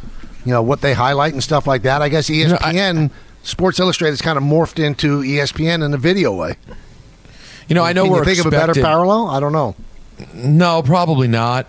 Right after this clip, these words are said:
Speaker 2: But, but it's so different too. It's almost, like, impossible to have the conversation. And I know that we're sort of supposed to be of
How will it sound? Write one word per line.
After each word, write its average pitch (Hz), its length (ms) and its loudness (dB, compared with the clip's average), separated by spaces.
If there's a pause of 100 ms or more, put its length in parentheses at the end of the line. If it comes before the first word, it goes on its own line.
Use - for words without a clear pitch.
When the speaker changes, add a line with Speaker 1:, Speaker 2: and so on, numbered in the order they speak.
Speaker 2:
But, 117 300 0
but 131 100 2
it's 127 140 0
so 156 240 2
different 110 540 -2
too. 113 260 2
It's 101 120 0
almost, 113 380 0
like, 98 260 -2
impossible 101 560 0
to 104 60 2
have 98 220 0
the 104 100 0
conversation. 110 760 0 (400)
And 131 140 -2
I 131 200 -2
know 160 180 4
that 160 100 2
we're 139 140 2
sort 131 260 2
of 123 80 -2
supposed 131 520 0
to 123 100 2
be 107 420 2
of 101 600 2